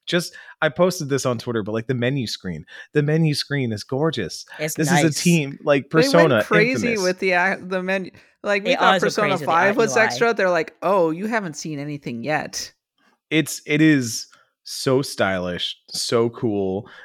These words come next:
Speaker 1: There's social links, there's bonds, there's dark fantasy, there's, like, class system, it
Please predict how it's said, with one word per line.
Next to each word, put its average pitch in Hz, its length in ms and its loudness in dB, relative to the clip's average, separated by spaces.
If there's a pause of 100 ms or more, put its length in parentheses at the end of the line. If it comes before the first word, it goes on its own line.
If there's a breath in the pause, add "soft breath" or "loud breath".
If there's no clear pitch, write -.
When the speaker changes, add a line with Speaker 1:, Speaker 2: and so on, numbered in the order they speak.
Speaker 1:
There's 110 200 0
social 143 540 2
links, 170 460 0
there's 117 260 0
bonds, 131 800 -2 (360 loud breath)
there's 131 320 -2 (280 soft breath)
dark 123 360 0
fantasy, 175 920 -4 (260 loud breath)
there's, 120 460 -2 (240)
like, 117 200 -2
class 113 460 -2
system, 175 600 0
it 151 100 2